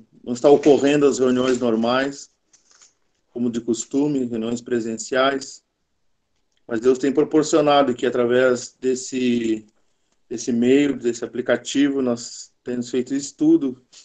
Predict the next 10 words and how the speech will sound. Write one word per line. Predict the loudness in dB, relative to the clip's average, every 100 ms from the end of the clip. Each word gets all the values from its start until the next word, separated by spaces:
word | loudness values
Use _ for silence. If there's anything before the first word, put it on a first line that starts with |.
| _ _ _ _ _ _ _
e |
temos | -6 -4 -4
considerado, | -6 -6 -2 0 4 4 4
então, | 2 0 0 0 -2 -8 _ _ _ _ _ _ _ _ _ _ _ _ _
as | -6 -2
verdades, | 0 2 6 6 6 4 0
os | -2 -2 -2 -4
ensinos | -4 -4 -6 -6 -4 -4 -6
do | -8
Senhor | -6 -2 2 2 0